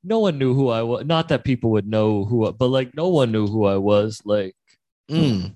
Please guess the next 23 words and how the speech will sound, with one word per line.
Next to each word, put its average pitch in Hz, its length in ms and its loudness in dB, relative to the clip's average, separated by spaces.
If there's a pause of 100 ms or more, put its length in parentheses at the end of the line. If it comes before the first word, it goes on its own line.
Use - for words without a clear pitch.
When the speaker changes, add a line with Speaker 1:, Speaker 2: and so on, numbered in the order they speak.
Speaker 1:
waited 131 280 0
nine 131 280 0
hours, 120 560 -4
got 113 240 0
video, 127 300 0
all 123 220 0
that 113 280 -4
shit. 120 300 -8
So 131 240 0
funny, 104 380 -2
bro. 101 280 -2
A - 40 -10
year 123 240 0
ago 120 260 -2
tomorrow. 110 580 -2 (720)
Speaker 2:
Now 127 320 -2
look. 117 400 -2 (160)
Speaker 1:
<laughs> 127 60 0 (1080)
Speaker 2:
Shit 165 480 0
crazy. 185 960 0
Speaker 1:
Shit's 185 500 0
crazy, 135 760 -2
bro. 127 460 0